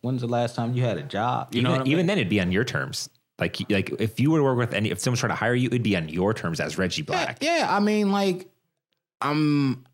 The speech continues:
Speaker 1: I'm aware of where things are at the moment.
Speaker 2: Yeah. But I guess you meant, like, if you wanted to go, like, a traditional nine-to-five,
Speaker 1: I
Speaker 2: you'd,
Speaker 1: couldn't.
Speaker 2: you'd be like, "Oh, I gotta make a resume?"
Speaker 1: Yeah,
Speaker 2: Like
Speaker 1: like, I couldn't. Like, I strugg-, I struggle with, because I've always wanted to create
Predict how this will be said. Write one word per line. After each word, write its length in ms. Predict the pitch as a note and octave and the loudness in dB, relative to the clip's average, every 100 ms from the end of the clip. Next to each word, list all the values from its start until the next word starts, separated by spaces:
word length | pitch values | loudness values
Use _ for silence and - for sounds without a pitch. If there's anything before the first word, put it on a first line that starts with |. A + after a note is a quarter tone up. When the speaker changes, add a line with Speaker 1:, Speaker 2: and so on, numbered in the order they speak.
| _ _ | _ _
Speaker 1:
I'm 220 | B2 C3+ | 0 2
aware 500 | A#2+ A2 A#2 A2 G#2 | 2 2 4 4 4
of 360 | G2 G2+ F#2 F#2 | 4 2 0 0
where 180 | G2+ F#2+ | 0 0
things 340 | F#2+ F#2 F2+ | 0 -2 0
are 200 | F2+ D#2+ | -2 -2
at 80 | C#2+ | -4
the 60 | |
moment. 420 | D#2 D2 C2+ B1+ - - | -6 -6 -8 -12 -12 -8
Speaker 2:
Yeah. 160 | - - - | -8 -8 -4
But 160 | F2 | 0
I 60 | G2+ | 2
guess 200 | A2 G2+ | 2 0
you 60 | G#2 | 0
meant, 100 | E2+ | 0
like, 120 | F2 | 0
if 100 | - | 0
you 80 | G2+ | 2
wanted 160 | F#2 | 2
to 80 | E2+ | 2
go, 120 | F#2 | 2
like, 220 | E2+ D#2 | 0 0
a 40 | F2 | -4
traditional 400 | - F2+ - E2 | 0 0 0 0
nine-to-five, 760 | E2 E2+ E2 - E2 D2+ C#2+ | 2 0 -2 -2 -2 -2 -2
Speaker 1:
I 60 | C#2 | -2
Speaker 2:
you'd, 80 | F2 | 0
Speaker 1:
couldn't. 380 | F#2+ G#3 C#3 A3 | 0 2 2 2
Speaker 2:
you'd 100 | G2+ | 2
be 100 | G#2 | 2
like, 200 | F#2 - | 0 -4
"Oh, 200 | F2 D#2 | -6 -6
I 120 | - F#2+ | -8 -6
gotta 100 | G2+ | -4
make 140 | E2+ | -4
a 60 | C2 | -4
resume?" 520 | D#2 G2+ B2 C#3 C#3+ | -4 0 2 4 4
Speaker 1:
Yeah, 280 | A2+ F#2+ E2 | 2 0 -2
Speaker 2:
Like 100 | D#2+ | -2
Speaker 1:
like, 180 | F2+ | -4
I 100 | F#2 | -4
couldn't. 480 | F2 - B2 A2+ A#2+ | -4 -2 0 0 0
Like, 160 | G#2 F2 | 0 0
I 120 | A#2+ | 0
strugg-, 420 | B2+ - A2 B2+ | -2 -2 -2 0
I 200 | - A#2+ | -2 -2
struggle 640 | A#2 - - G#2 C3 C3 F#2+ | -2 -4 -2 0 2 2 2
with, 440 | F#2+ F#2+ F#2 - - _ _ _ _ _ | 2 0 -2 -8 -14 _ _ _ _ _
because 240 | C3 B2+ A2+ | -2 0 2
I've 160 | A2+ | 0
always 500 | A2 A2+ A2+ A2 G2+ | 0 2 2 2 0
wanted 240 | G#2 G2 F2+ | 0 0 0
to 100 | - | -4
create 560 | - F2 F2 A2+ - | -4 -2 0 0 -2